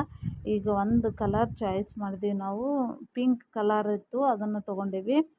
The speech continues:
ಇಲ್ಲಿ ಕಲ್ಸಿರಿ ಅದ್ರ ರೇಟ್ ಬಂದು, ಆ, ನಾಲ್ಕು ಸಾವಿರ ಅಂತ ಹೇಳ್ಯಾರ. ಅದಕ್ಕೂ ಹೆಚ್ಚಿಗೆ ಹತ್ತು, ಹದಿನೈದು ಸಾವಿರ, ಇಪ್ಪತ್ತು ಸಾವಿರ ಎಷ್ಟು ಹೆಂಗೆ ನಾವು ಸೀರೆ ಬೇಕಂತೀವಿ ಆ ಕ್ವಾಲಿಟಿ ತನ ರೇಟ್ ಅದ ಫ್ರೆಂಡ್ಸ್. ಹಂಗಾಗಿಬಿಟ್ಟು ಇಲ್ಲಿ ತುಂಬಾ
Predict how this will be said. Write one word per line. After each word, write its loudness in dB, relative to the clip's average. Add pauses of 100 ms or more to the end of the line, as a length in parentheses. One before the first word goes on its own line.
(280)
ಇಲ್ಲಿ 0
ಕಲ್ಸಿರಿ -2
ಅದ್ರ 2
ರೇಟ್ 4
ಬಂದು, 0 (460)
ಆ, -4
ನಾಲ್ಕು 2
ಸಾವಿರ -2
ಅಂತ -4
ಹೇಳ್ಯಾರ. -4
ಅದಕ್ಕೂ -2
ಹೆಚ್ಚಿಗೆ 0 (420)
ಹತ್ತು, 0
ಹದಿನೈದು 2
ಸಾವಿರ, 0
ಇಪ್ಪತ್ತು -2
ಸಾವಿರ 2
ಎಷ್ಟು 0 (500)
ಹೆಂಗೆ 6
ನಾವು 4
ಸೀರೆ 0
ಬೇಕಂತೀವಿ 2 (400)
ಆ 4
ಕ್ವಾಲಿಟಿ 0
ತನ 0 (360)
ರೇಟ್ 6
ಅದ 2
ಫ್ರೆಂಡ್ಸ್. -4
ಹಂಗಾಗಿಬಿಟ್ಟು -2
ಇಲ್ಲಿ 0
ತುಂಬಾ -2